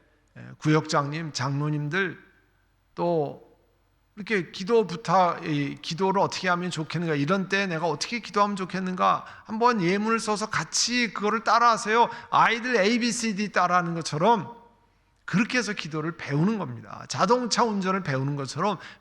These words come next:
배우는 사실을 기억하셔야 됩니다. 그래야만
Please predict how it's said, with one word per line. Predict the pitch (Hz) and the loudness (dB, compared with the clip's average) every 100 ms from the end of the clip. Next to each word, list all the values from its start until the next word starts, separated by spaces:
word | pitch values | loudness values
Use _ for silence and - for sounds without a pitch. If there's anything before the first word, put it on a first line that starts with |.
| _ | _
배우는 | 143 180 254 262 254 | 2 4 4 0 0
사실을 | 214 156 139 151 170 | -2 -2 -2 -6 -8
기억하셔야 | - 139 139 143 135 143 | -4 -4 -4 -8 -8 -8
됩니다. | 123 117 117 107 - - | -8 -12 -14 -14 -16 -2
그래야만 | 180 190 226 196 165 165 185 | 4 4 4 2 4 6 4